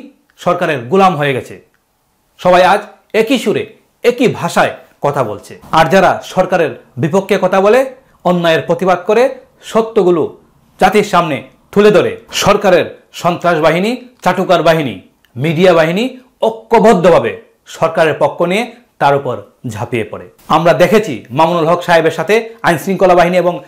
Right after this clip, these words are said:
মিডিয়ার পালিত কুত্তাগুলো কেমন ব্যবহার করেছিল, কিভাবে তারা তার উপর ঝাঁপিয়ে পড়েছিল। মামুনুল হক সাহেব দোষী হলে আইন আছে, আদালত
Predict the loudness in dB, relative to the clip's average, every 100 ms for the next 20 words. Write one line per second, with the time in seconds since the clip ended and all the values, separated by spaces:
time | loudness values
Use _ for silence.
0 | _ -6 0 2 4 4 0 -2 -8 -6
1 | -2 -2 -2 -4 -10 _ _ _ -6 -4
2 | -2 -2 -2 -4 -8 -14 -20 -20 _ _
3 | _ _ -2 -2 0 0 2 2 0 -2
4 | -8 _ _ _ _ _ 2 2 2 -2
5 | -6 -12 _ -12 -8 -6 -4 -4 -6 -14
6 | -20 -20 _ _ _ _ _ _ _ _
7 | 0 2 4 2 4 2 2 -2 -18 -16
8 | -6 -2 0 0 0 0 -4 -4 -2 0
9 | -2 -2 -6 -12 _ 0 4 4